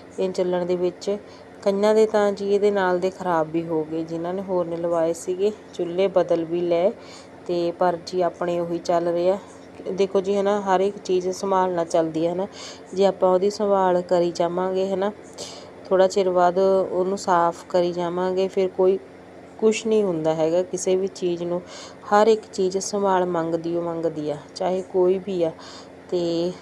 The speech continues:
ਸਾਂਭ ਨਾਲੇ ਬਚਦੀ ਆ ਜੀ। ਚਾਹੇ ਹੈ ਨਾ ਕਿਸੇ ਵੀ ਚੀਜ਼ ਦੀ ਸਾਂਭ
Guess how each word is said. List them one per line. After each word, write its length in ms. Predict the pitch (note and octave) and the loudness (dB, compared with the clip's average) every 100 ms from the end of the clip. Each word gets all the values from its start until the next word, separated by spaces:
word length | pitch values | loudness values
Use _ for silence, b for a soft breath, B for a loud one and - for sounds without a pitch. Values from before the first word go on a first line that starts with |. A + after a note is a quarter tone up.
| - | -10
ਸਾਂਭ 380 | - F#3+ F#3 G3 | -2 2 2 0
ਨਾਲੇ 280 | G3 F#3+ F#3 | 0 2 2
ਬਚਦੀ 480 | E3+ E3 D#3+ E3 E3+ | 2 -2 -6 -2 -2
ਆ 40 | |
ਜੀ। 180 | E3+ F#3 | -2 -2
ਚਾਹੇ 400 | F#3 F3 F3+ F3+ | 0 0 0 -2
ਹੈ 80 | F3+ | 0
ਨਾ 320 | F3+ F3+ F3+ F#3 B B B - | -2 0 0 -4 B B B -6
ਕਿਸੇ 260 | G3+ G#3 G3+ | 0 4 4
ਵੀ 120 | F#3+ | 2
ਚੀਜ਼ 320 | F#3+ F#3 F3 | 0 -2 2
ਦੀ 120 | F3 | 0
ਸਾਂਭ 380 | F3+ F3 D#3+ E3+ | 0 -2 -2 -2